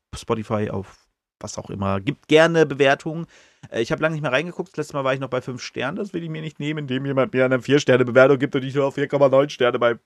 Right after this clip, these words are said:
Spotify hab. Aber, ähm, ja. Äh,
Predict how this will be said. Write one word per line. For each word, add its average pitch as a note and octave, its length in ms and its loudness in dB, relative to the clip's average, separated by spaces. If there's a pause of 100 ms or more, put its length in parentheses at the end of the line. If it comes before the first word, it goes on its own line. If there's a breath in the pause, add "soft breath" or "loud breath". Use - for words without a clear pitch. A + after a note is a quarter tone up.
Spotify B2+ 500 2
hab. A#2+ 160 -6 (240 loud breath)
Aber, C3 320 2
ähm, A#2+ 480 -4
ja. G#2 160 -14 (380 loud breath)
Äh, C3 260 0